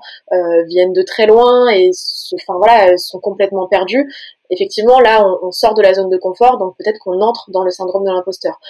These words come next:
Mais je pense que, ouais, il y a une notion de curs-, curseur comme ça qui fait que moi,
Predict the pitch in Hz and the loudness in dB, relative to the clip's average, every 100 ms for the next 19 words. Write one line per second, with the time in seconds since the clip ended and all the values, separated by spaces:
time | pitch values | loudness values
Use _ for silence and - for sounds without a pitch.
0 | _ 180 240 254 208 220 180 180 190 240 | _ -6 -4 -2 2 2 2 0 -2 -4
1 | 233 226 214 - - 247 - 262 - 202 | -6 -8 -14 -12 -4 -4 0 0 0 -6
2 | 190 233 247 214 220 208 180 208 | -2 -2 -2 -2 -2 -2 -2 0